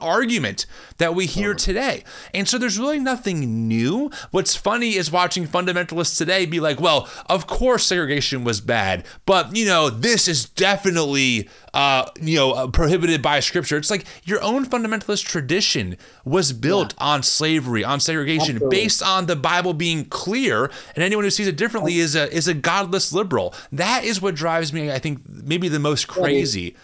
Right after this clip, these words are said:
Speaker 2: I was saying this to somebody just the other day. It was like, um, you know, Jonathan Edwards is, like, every Reform bro's favorite dude. He was a slave owner. If
Speaker 1: Yeah.
Speaker 2: they, if they're okay with Jonathan Edwards still being a Christian,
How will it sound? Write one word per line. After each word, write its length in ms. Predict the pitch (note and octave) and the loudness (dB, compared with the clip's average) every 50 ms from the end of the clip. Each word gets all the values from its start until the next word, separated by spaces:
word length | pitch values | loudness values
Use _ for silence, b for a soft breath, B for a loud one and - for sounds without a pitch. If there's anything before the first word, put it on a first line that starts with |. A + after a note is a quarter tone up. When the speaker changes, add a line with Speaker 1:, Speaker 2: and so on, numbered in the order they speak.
| B B | B B
Speaker 2:
I 80 | D#3+ F3 | 2 2
was 180 | G3 G#3+ G#3+ G#3+ | 4 2 2 2
saying 220 | A3 G3+ G3+ G3 | 2 2 4 2
this 140 | G3 G3 G3 - | 2 2 0 0
to 60 | F#3 | 0
somebody 340 | - F#3 F#3+ F#3+ F#3+ F3+ E3+ | 2 2 2 2 2 2 2
just 240 | D#3+ F3 E3+ - | 2 0 0 0
the 80 | - F3+ | 2 2
other 160 | E3+ D#3 D#3+ D3+ | 2 2 2 2
day. 240 | D3+ E3 E3+ D#3 C#3 | 4 4 4 4 2
It 140 | C3+ - D3 | 2 0 0
was 160 | D3 C#3 D3 | 0 2 2
like, 240 | E3 D#3+ D3+ D3 D#3 | 2 2 0 0 0
um, 320 | D#3 D#3 D3 C#3+ C#3+ C#3+ - | 0 0 0 0 -2 -2 -2
you 120 | F3+ G3 | -2 0
know, 140 | F3+ C#3+ B2+ | 2 0 0
Jonathan 500 | A#2 A2 - E3+ E3+ F3+ F#3 F3 F3 D3+ | 0 0 0 0 2 2 0 0 0 2
Edwards 400 | D3 D3 D3+ D3 D3 C3+ B2+ A2+ | 2 2 2 2 0 0 0 0
is, 140 | B2 A#2 - | 0 0 0
like, 180 | C3+ B2 A#2+ B2+ | 0 0 0 0
every 280 | C3 C#3 C3+ D3 C#3+ | 0 0 2 2 2
Reform 440 | C3+ C3 B2 - - C3+ C3+ C3 B2+ A#2+ | 0 0 -2 0 0 0 0 0 0 0
bro's 320 | B2+ B2+ B2+ B2 A#2+ - | 0 2 2 0 0 -2
favorite 540 | - - - C#3 C3+ C3+ A#2+ B2+ B2 G#2+ A2 | -4 -2 0 2 2 2 2 0 -2 -2 0
dude. 280 | B2+ C#3 C3+ A#2+ A2+ A2 | 0 0 2 0 -2 -4
He 200 | A#2+ A#2+ D#3 E3+ | -4 -2 -2 0
was 100 | D#3+ D#3 | 0 0
a 60 | D3+ | 0
slave 340 | - - D3+ D3 C#3+ D3 C#3 | 0 2 2 2 2 2 2
owner. 260 | B2 A#2 A2 G#2+ G#2 B B B B B B | 0 0 -2 -4 -4 B B B B B B
If 180 | F3+ - - - | -2 -2 0 2
Speaker 1:
Yeah. 80 | D#3+ F3 | 2 2
Speaker 2:
they, 260 | G#3 B3+ C#4 C#4 - - | 4 2 0 -2 -2 -2
if 180 | E3+ E3+ E3 - | -4 -2 0 0
they're 220 | G#3 A3+ B3+ B3+ | 0 2 2 2
okay 220 | B3 - - A3 G3+ | 2 2 2 2 2
with 160 | F3+ D#3+ - | 2 2 2
Jonathan 400 | - D3 C#3+ D#3+ E3 - - C#3 | 0 2 2 2 0 0 0 0
Edwards 360 | C3+ C3+ C3+ D3 D#3+ E3 D3+ - | 0 0 0 0 0 0 0 -2
still 240 | - - E3 D#3+ | 0 0 0 2
being 220 | D#3 E3+ F3 F3 F3 | 2 0 0 0 -2
a 40 | E3 | -2
Christian, 560 | - - G3 F#3 - G3+ G3+ G3 G3+ G3+ | -2 -4 -4 -2 -2 -2 0 0 -2 -4